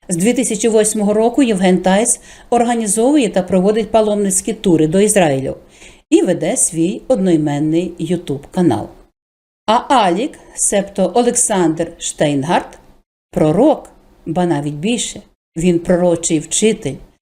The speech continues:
засновник служіння «Пророча культура» та автор книги про пророче служіння в сучасній церкві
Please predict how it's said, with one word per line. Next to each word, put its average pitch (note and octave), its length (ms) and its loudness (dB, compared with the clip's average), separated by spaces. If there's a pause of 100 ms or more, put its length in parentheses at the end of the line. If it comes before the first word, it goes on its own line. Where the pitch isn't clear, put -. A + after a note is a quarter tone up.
(220)
засновник G#3 640 0
служіння G3 560 -2
«Пророча F#3+ 480 -2
культура» G#3 600 2 (380)
та F3 200 -2
автор F3 480 0
книги F#3 420 2 (100)
про G#3 200 2
пророче A3 520 0
служіння F#3 580 -2
в C#4 80 -8
сучасній E3+ 540 -2
церкві G#3 540 -2